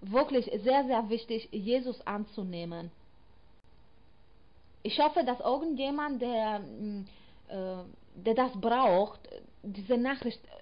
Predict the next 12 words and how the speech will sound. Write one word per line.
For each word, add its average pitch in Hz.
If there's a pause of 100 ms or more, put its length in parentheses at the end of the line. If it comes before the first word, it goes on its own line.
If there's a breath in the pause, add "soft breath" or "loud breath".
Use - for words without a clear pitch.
hört 247 (500 loud breath)
und, 226
und, 208
äh, 185 (500 soft breath)
und 214
da 226 (100)
sich 220
ein 233
paar 240
Gedanken 233
darüber 185
macht, 180